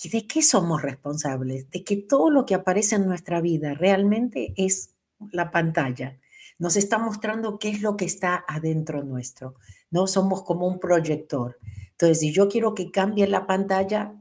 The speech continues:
tengo que cambiar la película que está en la, en la pantalla, ¿sí? Son los programas, los discos, los chips, los cassettes. ¿Se acuerdan de los cassettes?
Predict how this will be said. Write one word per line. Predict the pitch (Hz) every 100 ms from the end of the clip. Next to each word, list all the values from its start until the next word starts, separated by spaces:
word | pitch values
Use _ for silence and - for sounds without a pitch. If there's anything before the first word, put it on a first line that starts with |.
| _ -
tengo | 160 160 156
que | 135
cambiar | 147 147 165 160
la | 156
película | 156 175 180 139 127 127
que |
está | 131 147
en | 135
la, | 135 127 - - -
en | 143
la | 131
pantalla, | 131 127 127 117 120 - _ _ _ _ _
¿sí? | - 170 190 -
Son | 170 180
los | 175 160
programas, | 156 147 165 190 180 165 147 143
los | 147 147 151
discos, | 208 196 156 - 156 151
los | 143 143
chips, | - 226 190 165 - - -
los | 160 156
cassettes. | - 160 - 240 254 175 -
¿Se | -
acuerdan | 156 233 240 208 165
de | 147
los | 143
cassettes? | - - 208 233 -